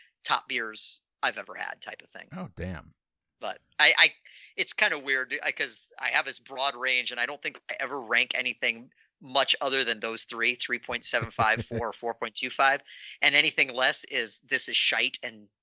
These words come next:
Speaker 1: you know, don't get it again. <laughs>
Speaker 2: I get that.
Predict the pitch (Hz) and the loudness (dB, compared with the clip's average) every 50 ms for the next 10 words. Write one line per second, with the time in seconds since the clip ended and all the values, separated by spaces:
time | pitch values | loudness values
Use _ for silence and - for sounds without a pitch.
0 | _ _ - 120 113 98 95 92 - 110 104 101 _ - 104 95 95 92 95 - | _ _ -12 -10 -10 -8 -8 -8 -8 -10 -10 -4 _ 0 0 0 0 -4 -2 0
1 | 95 110 113 - - - _ _ _ _ _ _ _ _ _ _ _ _ - 185 | 2 2 0 0 -6 -18 _ _ _ _ _ _ _ _ _ _ _ _ -4 -4
2 | 180 123 110 101 92 87 - 76 76 82 - | -2 -2 -2 -4 -4 -4 -6 -8 -8 -8 -10